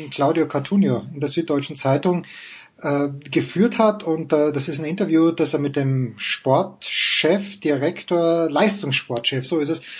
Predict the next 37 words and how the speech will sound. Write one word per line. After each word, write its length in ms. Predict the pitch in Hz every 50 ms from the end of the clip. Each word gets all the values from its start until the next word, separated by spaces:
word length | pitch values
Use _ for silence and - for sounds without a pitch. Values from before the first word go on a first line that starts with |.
| - - _
Thomas 340 | - 180 180 190 170 - -
Kurschilden 600 | - 220 233 - 170 156 147 135 139 143 135 - - - - - - _
geführt 520 | - 151 - - - 175 214 247 - -
hat. 280 | 208 220 226 220 220 -
Und 280 | 165 160 165 175 - 180
da 80 | 151
wird 160 | 175 185 185
eben 100 | 180 170
ausgeführt, 640 | 151 - 185 185 - 160 - - - 190 185 190 180
naja, 260 | 156 147 160 190 202
also 160 | 180 143 147
Schwimmen 300 | 147 - 170 170 196 196
ist 100 | 202 196
natürlich 260 | 247 - - 143 139
eine 160 | 135 135 127 123
Weltsportart, 600 | 131 135 135 - - - 151 147 151 180 - -
machen 140 | 160 165
wir 20 | 175
uns 140 | 160 - 160
nichts 160 | 143 131 -
vor. 300 | - 139 139 185 214 175
Wenn's 160 | 170 165 165
irgendwo 380 | 175 180 185 175 151 156 156 156
ein 200 | 156 156 147 135
Becken 260 | 135 143 143 - 214
gibt, 220 | 196 196 185 - -
dann 100 | 160 135
kann 160 | - 156 165
man 120 | 170 156
auch 100 | 135 143
schwimmen. 420 | - - 135 139 180 214 214 - - - - - - - - _
Mehr 160 | - 147 156
als 160 | 160 160 - 175
hundert 240 | 180 185 190 -
Nationen, 580 | 151 147 139 - - 131 139 175 202 202 190 170
die 140 | 165 165 160
das 400 | 165 151 135 - - - -